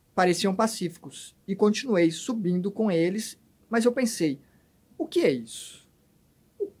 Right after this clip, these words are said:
o que está acontecendo aqui?" E para analisar melhor, eu ainda pensei, "Eu quero, eu quero analisar isso melhor." Eu saltei e volitei, passei a volitar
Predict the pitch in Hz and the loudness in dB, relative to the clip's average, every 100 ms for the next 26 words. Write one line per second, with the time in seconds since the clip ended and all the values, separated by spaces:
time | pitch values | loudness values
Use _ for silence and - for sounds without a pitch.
0 | _ - 311 - 403 - 196 180 180 170 | _ -6 -6 -2 -2 2 0 2 -2 0
1 | 165 156 - 151 143 143 135 - - _ | -2 -4 -8 -8 -4 -4 -4 -14 -20 _
2 | _ _ _ _ _ _ _ _ _ 277 | _ _ _ _ _ _ _ _ _ -4
3 | 302 294 285 262 233 185 202 196 147 170 | 2 4 4 4 4 4 4 4 4 4
4 | 190 - 196 214 190 233 165 - _ 220 | 2 6 6 8 4 2 2 -6 _ -2
5 | 233 - 202 190 - _ _ 240 311 294 | -2 0 0 0 -10 _ _ -6 -4 -4
6 | - - 208 277 240 190 180 165 151 147 | -6 -6 -2 0 0 0 2 2 2 0
7 | 147 156 - 147 135 - - _ _ _ | -2 -4 -6 -8 -8 -12 -16 _ _ _
8 | _ _ _ _ _ _ _ _ _ _ | _ _ _ _ _ _ _ _ _ _
9 | 185 185 - 247 233 - 175 226 - _ | -2 0 4 4 4 2 2 2 -4 _
10 | _ _ _ _ _ _ - 175 208 254 | _ _ _ _ _ _ -6 4 4 4
11 | 277 - 175 165 151 - 202 175 202 247 | 0 0 0 0 -4 -2 -2 2 0 0
12 | 240 - 175 190 - - _ | -4 -2 0 -2 -6 -20 _